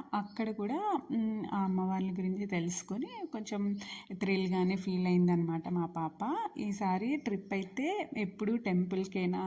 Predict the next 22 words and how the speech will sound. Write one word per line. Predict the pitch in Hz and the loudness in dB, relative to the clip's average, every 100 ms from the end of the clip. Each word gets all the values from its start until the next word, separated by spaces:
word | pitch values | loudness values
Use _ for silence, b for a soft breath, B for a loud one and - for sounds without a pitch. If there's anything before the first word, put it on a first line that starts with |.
| 180 - | -2 -2
అన్న | 190 185 185 | -2 0 2
మాట | 180 170 175 | 2 2 -2
అయితే | 190 185 - 202 | -4 -2 -2 0
రాలేదన్నమాట | 170 165 175 180 175 170 165 165 | 2 4 4 6 4 4 0 0
వాళ్ళ | 165 165 165 | -2 0 0
నోటి | 165 - | 0 0
నుంచి. | 180 175 233 | -2 0 -2
ఎందుకంటే | 226 226 196 196 - B B B - | -4 -4 -4 -4 -6 B B B 2
టెంపుల్తో | 180 180 180 202 208 208 208 | 6 6 6 2 0 -2 -2
పాటు | 208 202 202 277 359 415 | 0 -2 0 0 2 2
వాళ్ళకి | 262 214 202 202 196 | 4 2 0 -2 -2
నచ్చిన | 196 - 208 196 | -2 -2 0 2
వాటర్ | 170 170 185 202 | 0 0 -4 -2
ఫాల్ | 196 202 214 | 0 -2 -2
చూయించాం. | 196 185 196 214 220 381 339 | -2 -2 -4 -2 0 0 2
దాంతోపాటు | 233 233 247 233 233 233 277 | 2 0 -4 -4 -4 -4 -2
టెంపుల్లో | 233 208 233 233 240 240 240 247 247 B B B - | 0 2 2 2 2 2 2 0 -2 B B B -4
అలా | 208 208 208 208 | 2 2 2 0
చూడడం | 202 214 208 233 254 254 | -2 -4 -2 0 2 4
వాళ్ళకి | 226 226 226 254 | 2 -2 -2 0
ఇంకా | 262 220 | 0 0
అదొక | 202 208 | -2 -2